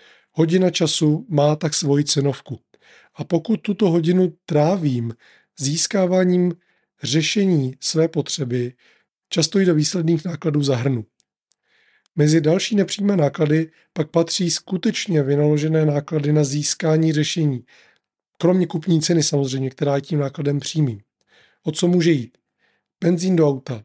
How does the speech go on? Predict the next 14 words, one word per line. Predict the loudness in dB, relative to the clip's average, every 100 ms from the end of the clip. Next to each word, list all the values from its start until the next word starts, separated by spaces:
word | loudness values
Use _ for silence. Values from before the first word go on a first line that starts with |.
| _
cena | -6 0 0
lístku | 0 -4 -2
na | 0
vlak | 2 0 -4
nebo | -6 -2
na | -4 -2
M | -2
H | -2 -6
D. | -8 -10 -16 _ _ _ _ _ _ _ _ -2
A | -2
po | 2 2 2 -2
odečtení | -2 0 0 -2 0 2
nákladů | 4 2 2 0 0 -2
od | -4